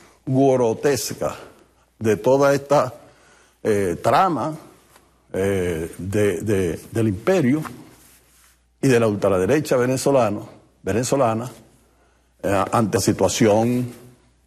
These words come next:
del país, donde además se están dando situaciones, ya que hablamos de fútbol, de, de posiciones adelantadas, que es el caso de, eh, el partido que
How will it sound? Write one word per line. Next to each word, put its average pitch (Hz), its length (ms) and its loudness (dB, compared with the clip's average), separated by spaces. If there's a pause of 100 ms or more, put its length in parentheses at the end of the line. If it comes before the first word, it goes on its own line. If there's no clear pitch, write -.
del 113 260 2
país, 101 460 0 (300)
donde 131 580 2
además 117 640 -2 (1300)
se 107 120 0
están 117 280 0
dando 135 280 0
situaciones, 123 640 0
ya 110 140 0
que 123 80 0
hablamos 120 320 2
de 113 80 0
fútbol, 123 380 0
de, 85 220 0
de 87 120 0
posiciones 113 580 0
adelantadas, 120 760 0 (1000)
que 117 100 0
es 113 40 -2
el 143 160 0
caso 120 400 0
de, 127 480 0 (680)
eh, 101 280 0
el 98 220 0
partido 117 640 2
que 127 480 2